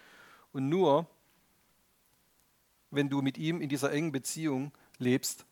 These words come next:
dann hast du auch diesen Maßstab. Im Griechischen ist es auch so, dieses,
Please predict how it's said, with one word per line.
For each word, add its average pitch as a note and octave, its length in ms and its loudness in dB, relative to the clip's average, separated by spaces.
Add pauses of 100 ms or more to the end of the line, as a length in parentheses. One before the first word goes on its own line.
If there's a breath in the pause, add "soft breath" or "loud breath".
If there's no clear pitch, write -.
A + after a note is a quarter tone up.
(100)
dann B2+ 160 0
hast C#3 180 -4
du D3 80 -2
auch C3 140 -2
diesen B2 260 -6
Maßstab. A#2+ 520 -4 (2000 loud breath)
Im C3+ 100 -4
Griechischen F#3 460 0
ist D#3+ 140 -2
es D3 100 -6
auch D3 180 4
so, C#3+ 160 -2
dieses, B2+ 400 -6